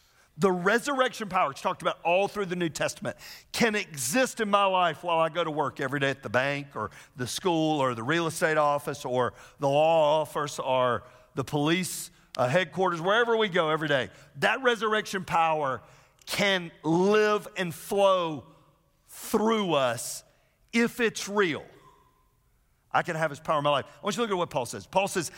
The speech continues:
"And if Christ has not been raised, then your faith is useless." So, but if he has, look at what he wrote to the church at Philippi. "Work hard to show the results of your salvation, obeying God with deep reverence and fear, for God is working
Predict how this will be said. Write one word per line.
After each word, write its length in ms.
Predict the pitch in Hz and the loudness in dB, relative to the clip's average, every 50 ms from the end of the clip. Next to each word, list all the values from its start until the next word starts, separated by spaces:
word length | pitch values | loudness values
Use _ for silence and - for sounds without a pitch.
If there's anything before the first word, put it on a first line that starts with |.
| - - - - | -18 -18 -4 -2
"And 140 | 180 180 | 0 0
if 120 | 156 143 - | 0 -4 -6
Christ 380 | - - 196 202 240 254 - | -2 2 2 2 2 0 -4
has 100 | 233 208 | -8 -2
not 180 | 180 226 220 190 | 0 0 0 0
been 140 | 208 202 185 | 0 0 2
raised, 360 | 175 170 165 165 160 151 120 | 2 2 2 2 -2 -4 -4
then 120 | 156 147 | -6 -4
your 100 | 143 139 | -4 -4
faith 300 | 127 - 151 131 123 - | -4 -2 -4 -4 -4 -6
is 100 | 117 101 | -8 -10
useless." 320 | 104 107 90 - 80 69 - | -10 -10 -12 -14 -16 -18 -12
So, 320 | - - 151 143 131 - - - - - - _ _ _ _ _ _ _ _ _ _ _ _ _ _ _ _ _ _ _ - | -2 0 0 0 0 -2 -8 -16 -20 -20 -20 _ _ _ _ _ _ _ _ _ _ _ _ _ _ _ _ _ _ _ -6
but 120 | 127 127 | -4 -4
if 120 | 139 127 - | -4 -4 -4
he 100 | 151 147 | -4 -2
has, 560 | 156 185 202 202 196 180 139 117 110 107 120 | -2 0 0 0 0 0 0 -2 -4 -6 -10
look 140 | 147 139 160 | -12 -10 -8
at 40 | 160 | -6
what 100 | 151 147 | -4 -2
he 40 | |
wrote 220 | 147 143 139 147 147 | 0 0 0 -2 -4
to 80 | - | -8
the 80 | 131 123 | -12 -10
church 260 | - - 135 123 - | -6 -6 -6 -6 -8
at 80 | - - | -14 -6
Philippi. 580 | - 147 139 135 123 - - 98 95 87 90 - _ _ _ _ _ _ _ _ _ _ _ - | -4 -4 -2 -2 -4 -4 -6 -6 -6 -8 -12 -14 _ _ _ _ _ _ _ _ _ _ _ -2
"Work 280 | 139 170 196 190 - | 2 2 2 2 0
hard 280 | - 185 196 190 226 214 | -2 0 2 2 2 0
to 80 | 202 180 | -4 -8
show 240 | - - 214 208 | -4 -2 0 0
the 80 | 185 185 | 0 0
results 420 | 170 165 143 143 170 180 180 - | -2 -2 0 0 0 -2 -2 -6
of 60 | 170 156 | -6 -6
your 80 | 165 | -4
salvation, 920 | 151 - - 175 156 151 139 160 151 147 135 - - 123 113 117 131 139 - _ _ _ _ _ _ _ _ | -4 0 2 2 2 2 2 0 0 0 -2 -4 -6 -6 -6 -6 -8 -12 -16 _ _ _ _ _ _ _ _
obeying 560 | 139 147 135 117 165 175 190 202 214 214 208 | -2 -2 2 2 2 2 4 2 0 0 0
God 280 | 190 202 190 190 190 170 | 0 2 2 2 0 -2
with 140 | 170 143 117 | -6 -6 -4
deep 260 | 165 180 185 - - | -2 -2 -2 -2 0
reverence 440 | 180 175 180 160 185 190 185 - 202 | 2 2 2 0 -2 -6 -6 -8 -10
and 120 | 190 160 | -10 -10
fear, 460 | - - 156 131 120 110 113 127 131 - _ _ - - - _ _ | -6 -4 -2 -2 -2 -2 -4 -6 -8 -12 _ _ -20 -20 -20 _ _
for 160 | - 180 160 | 0 0 0
God 500 | 139 120 160 175 175 185 190 202 214 214 | 0 2 2 4 4 6 4 4 4 2
is 220 | 226 226 226 - | 0 -4 -4 -6
working 580 | 190 202 202 202 196 190 - - 196 190 190 | -8 -4 -2 0 -2 -2 -2 -4 -4 -4 -4